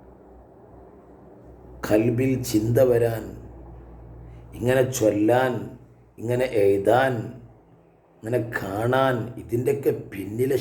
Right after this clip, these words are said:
ശക്തി ആരാണ്? അല്ലാഹല്ലേ? അപ്പൊ അല്ലാഹനെ സ്തുതിക്കാതെ എങ്ങനെയാണ് ഇതൊക്കെ തുടങ്ങുക? "അഹമ്മദുല്ലാ, ഞാൻ അല്ലാഹുവിനെ സ്തുതിക്കുന്നു." വെറും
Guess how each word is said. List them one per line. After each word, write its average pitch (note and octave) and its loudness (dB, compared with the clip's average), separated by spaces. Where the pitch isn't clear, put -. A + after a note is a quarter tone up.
ശക്തി E2+ -4
ആരാണ്? B2 0
അല്ലാഹല്ലേ? B2+ -6
അപ്പൊ - -12
അല്ലാഹനെ A#2 2
സ്തുതിക്കാതെ A#2 -4
എങ്ങനെയാണ് A2+ 0
ഇതൊക്കെ A2+ 0
തുടങ്ങുക? G2 -8
"അഹമ്മദുല്ലാ, F2 -4
ഞാൻ E2+ -10
അല്ലാഹുവിനെ D#2+ -10
സ്തുതിക്കുന്നു." - -20
വെറും - -10